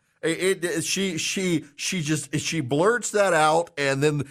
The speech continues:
has this horrified look like, "Oh my gosh, I can't believe I just said that out loud." I died laughing. That woman was not in trouble. I found it absolutely hilarious that she <laughs> would let that come out of her mouth when she saw my name. But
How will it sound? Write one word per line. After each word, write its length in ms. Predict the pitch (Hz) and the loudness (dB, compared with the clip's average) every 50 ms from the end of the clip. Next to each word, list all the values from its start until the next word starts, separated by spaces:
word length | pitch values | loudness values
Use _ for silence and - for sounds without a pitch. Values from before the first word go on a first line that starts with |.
| - _ - | -6 _ 2
has 240 | 165 165 160 143 | 4 4 4 4
this 180 | 147 156 143 - | 2 0 0 2
horrified 640 | - 170 196 220 233 208 - - 175 175 170 170 | 2 4 4 6 4 4 4 2 2 2 4 2
look 220 | 151 151 165 156 - | 2 2 0 0 2
like, 220 | 147 135 127 - - | 0 0 0 2 2
"Oh 160 | 135 151 175 | 0 2 2
my 160 | 170 151 143 | 2 0 0
gosh, 320 | 123 139 135 147 151 151 | 2 2 2 2 2 0
I 100 | - 117 | -2 -4
can't 240 | 117 - 143 147 135 | -4 -4 -4 -4 -4
believe 240 | 127 139 143 143 139 | -2 -2 -2 0 0
I 100 | 120 110 | -2 -2
just 240 | 98 107 107 - - | -2 -6 -8 -6 -2
said 140 | 131 139 131 | -2 -2 0
that 120 | 131 127 | 0 0
out 180 | 120 113 107 82 | 2 0 0 0
loud." 280 | 101 110 117 117 107 - - - - _ _ _ - 127 | 0 0 0 0 -2 -4 -14 -20 -20 _ _ _ -2 0
I 480 | 143 143 151 156 160 165 165 165 147 127 | 2 2 4 2 2 2 0 -2 -4 -2
died 420 | - 143 120 123 127 131 127 127 | 0 2 2 2 2 0 0 -2
laughing. 460 | 117 107 104 101 101 98 - 98 92 95 | -2 -2 0 0 0 -2 -4 -8 -6 -4
That 160 | 120 131 127 | -4 -2 -2
woman 260 | 143 135 135 135 127 | -2 -2 -2 -2 -4
was 160 | 113 113 117 | -4 -6 -4
not 180 | 123 110 104 101 | -4 -4 -4 -4
in 100 | 101 95 | -6 -8
trouble. 460 | - - 143 147 143 151 147 135 - - | -4 -2 -2 -2 0 0 -2 -2 -2 -2
I 200 | 101 107 117 123 | -2 0 -2 -2
found 320 | 123 - 123 113 110 110 | -2 -2 -2 -2 0 -2
it 100 | 107 - - | -4 -4 -2
absolutely 480 | 107 110 110 113 - 123 117 - 107 | -4 -4 -4 -4 -10 -10 -8 -8 -6
hilarious 760 | 95 98 107 143 196 208 175 143 120 107 110 123 - - - _ _ _ _ _ _ - | -6 -4 -2 -2 0 0 0 -2 -2 -4 -6 -8 -10 -14 -20 _ _ _ _ _ _ -6
that 140 | 123 127 - | -6 -4 -4
she 220 | - - - - - - - - - - - - - - 1077 1077 1077 1077 1077 1077 - - - - | -2 -6 -6 -6 -10 -16 -18 -18 -18 -16 -16 -14 -12 -12 -10 -12 -12 -14 -16 -18 -20 -16 -10 -8
<laughs> 200 | 214 - - - | -8 -8 -4 -2
would 160 | - - - - | -2 -2 -2 -2
let 240 | - 220 226 - - | -4 -4 -4 -2 -2
that 200 | 233 254 262 262 | -2 -2 0 0
come 180 | 240 240 262 | -2 0 2
out 80 | 277 277 | 2 2
of 60 | 277 | 4
her 180 | 277 277 277 294 | 2 2 0 0
mouth 420 | 311 320 320 302 269 208 165 _ _ _ _ _ _ _ | 0 2 2 2 0 -2 -6 _ _ _ _ _ _ _
when 220 | - 277 269 254 | -10 -8 -6 -6
she 120 | - 240 226 | -6 -6 -4
saw 220 | 233 214 202 214 | -2 0 0 2
my 160 | 220 226 233 | 2 2 2
name. 320 | 262 302 311 294 214 151 131 | 4 4 4 4 2 2 0
But 200 | 147 147 - | -2 -4 -4